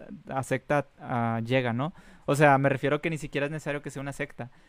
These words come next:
El, el, el miedo que mete la religión del infierno, el, el miedo de la pobreza, de, de, que, que, que pintan la pobreza como el peor mal que puede existir, ¿no?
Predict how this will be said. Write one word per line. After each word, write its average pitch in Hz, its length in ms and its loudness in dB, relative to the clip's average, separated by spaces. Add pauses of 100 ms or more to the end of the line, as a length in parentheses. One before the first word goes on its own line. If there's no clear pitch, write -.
(220)
El, 131 280 -2
el, 135 220 -2
el 127 220 -2
miedo 135 240 0
que 151 100 -4
mete 147 200 -4
la 147 100 0
religión 131 380 -6
del 143 140 -4
infierno, 127 840 -6 (300)
el, 127 260 -2
el 131 160 -2
miedo 127 280 4
de 147 120 2
la 131 200 2
pobreza, 127 640 4
de, 117 180 -2
de, 113 300 -8
que, 117 180 -12
que, 117 200 -12
que 117 160 -8
pintan 123 340 -4
la 139 120 0
pobreza 127 320 -2
como 135 200 0
el 120 80 -2
peor 123 260 0
mal 127 260 -4
que 131 100 -4
puede 127 200 0
existir, 123 460 -14
¿no? 127 200 -12